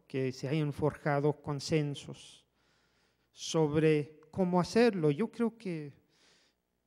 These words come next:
los que estamos aquí, incluso gente de la izquierda podría estar de acuerdo en, en herejías como atraer el, la,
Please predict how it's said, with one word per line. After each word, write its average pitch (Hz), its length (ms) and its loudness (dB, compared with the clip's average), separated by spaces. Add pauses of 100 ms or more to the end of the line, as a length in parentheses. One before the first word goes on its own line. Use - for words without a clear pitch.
(600)
los 165 260 0
que 175 100 -6
estamos 196 420 -4
aquí, 185 420 0
incluso 180 600 2
gente 185 420 0
de 151 120 0
la 147 80 0
izquierda 165 580 0
podría 147 400 -2
estar 156 300 -4
de 151 100 -4
acuerdo 151 520 -2
en, 127 500 -10 (1120)
en 156 180 0
herejías 147 680 0
como 135 320 -8
atraer 139 520 -2
el, 127 240 -6
la, 139 160 -16